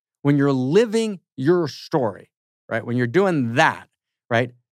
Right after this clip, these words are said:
Joy is a byproduct of living your story. It's a byproduct, and your story is your unique self. Joy is a direct byproduct of living your unique self story. Now, that means that if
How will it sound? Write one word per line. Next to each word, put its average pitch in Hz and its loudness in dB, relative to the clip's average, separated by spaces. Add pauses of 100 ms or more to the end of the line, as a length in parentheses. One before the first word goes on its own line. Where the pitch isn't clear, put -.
(140)
Joy 156 2
is 170 0
a 139 0
byproduct 117 0
of 98 -4
living 92 -2
your 85 -2
story. - -12 (380)
It's - -8
a - -2
byproduct, 139 2
and 117 -4
your 117 2
story 220 2
is 113 -4
your 120 0
unique 110 -2
self. - -8 (340)
Joy 151 0
is 135 0
a 135 -4
direct 127 0
byproduct 131 -2
of 113 -12
living 131 -2
your 113 0
unique 107 -2
self 101 -6
story. 135 0 (260)
Now, 117 -4 (1800)
that 139 -4
means 160 -4
that 113 -6 (120)
if 98 -12